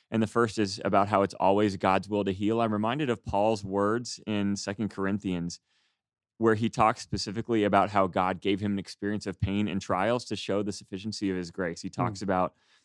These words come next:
Speaker 1: "I was given a thorn in my flesh to torment me. Three times I pleaded with the Lord to take it away, but he said to me, 'My grace is sufficient for you, for my power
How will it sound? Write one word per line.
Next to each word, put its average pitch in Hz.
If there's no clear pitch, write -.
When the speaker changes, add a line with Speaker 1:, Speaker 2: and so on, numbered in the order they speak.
Speaker 1:
"I 98
was 101
given 117
a 107
thorn 117
in 117
my 98
flesh 107
to 98
torment 120
me. 90
Three 131
times 127
I 113
pleaded 113
with 107
the 104
Lord 98
to 101
take 98
it 92
away, 95
but 92
he 95
said 98
to 101
me, 98
'My 90
grace 92
is 95
sufficient 92
for -
you, 90
for 90
my 87
power 92